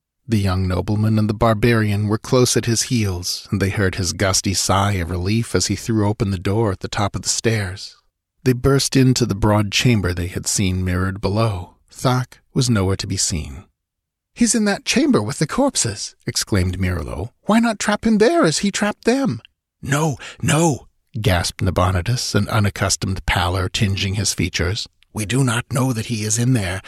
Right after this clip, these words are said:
He might emerge before we could reach the trap rope anyway. Follow me into the corridor. I must reach my chamber and obtain weapons which will destroy him. This corridor is the only one opening from this chamber which is not set with a trap of some kind."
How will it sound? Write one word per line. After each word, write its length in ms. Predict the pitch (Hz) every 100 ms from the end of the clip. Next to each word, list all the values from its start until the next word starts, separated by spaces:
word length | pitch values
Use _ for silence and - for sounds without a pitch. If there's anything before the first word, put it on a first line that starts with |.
| -
He 120 | - 117
might 260 | 113 139
emerge 400 | 123 131 160 139
before 220 | 120 139
we 120 | 131 135
could 160 | 127
reach 240 | 127 - -
the 60 |
trap 340 | - 143 160 165
rope 220 | 165 165
anyway. 520 | 165 208 123 90 92 - - - _
Follow 220 | 107 113
me 160 | 117 117
into 180 | 107 110
the 80 | 107
corridor. 420 | 104 104 101 101 -
I 80 | 113
must 340 | 107 110 -
reach 240 | 113 120 -
my 120 | 120
chamber 420 | - 127 127 113
and 80 | 113
obtain 400 | 110 - 113 113
weapons 460 | 104 131 117 104 107
which 160 | -
will 100 | 95
destroy 440 | 92 - - 104 123
him. 300 | 104 90 - _ _
This 180 | 156 -
corridor 420 | - 131 135 131
is 80 | 123
the 140 | 131
only 360 | 104 135 151 156
one 380 | 117 131 143 139
opening 400 | 139 135 110 101
from 200 | 104 104
this 180 | 117 -
chamber 420 | - 131 113 92
which 220 | 98 -
is 140 | 101 104
not 240 | 104 -
set 280 | - 113 -
with 140 | 107
a 60 | 107
trap 360 | - 156 110
of 120 | 90 -
some 340 | - 101 117
kind." 560 | - 110 107 92 82